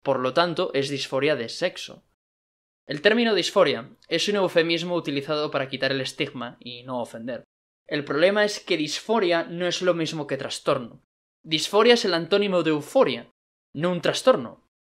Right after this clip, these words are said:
Los transexuales no tienen por qué ser disfóricos. Hay transexuales que están a gusto con la vida y son felices. Sí, es cierto que hay más transexuales disfóricos en comparación con personas normales, pero no quita que haya transexuales eufóricos o en un estado de ánimo perfectamente normal.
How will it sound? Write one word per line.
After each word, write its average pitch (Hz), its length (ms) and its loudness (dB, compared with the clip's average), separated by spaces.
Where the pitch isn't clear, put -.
Los 151 340 -4
transexuales 175 760 2
no 185 220 -4
tienen 202 260 -2
por 170 180 0
qué 170 120 -2
ser 160 240 -2
disfóricos. - 800 -2
Hay 165 160 4
transexuales 202 640 4
que 170 60 -6
están 185 180 -2
a 180 60 0
gusto 175 260 0
con 143 160 4
la 120 80 0
vida 190 300 2
y 120 80 -8
son 139 180 -2
felices. - 540 -6
Sí, 226 360 2
es - 220 2
cierto 196 380 4
que 160 100 2
hay 160 100 4
más 165 260 -2
transexuales 139 680 -4
disfóricos 202 640 2
en 131 120 -6
comparación 127 580 -8
con 123 260 -14
personas 127 400 -10
normales, 180 540 -2
pero 254 220 8
no 190 160 4
quita 190 320 2
que 180 60 4
haya 180 180 6
transexuales 160 600 0
eufóricos 165 760 4
o 143 140 2
en 151 80 -2
un 147 100 -2
estado 135 400 0
de 131 100 -2
ánimo 143 360 -4
perfectamente 123 580 -8
normal. 135 400 -2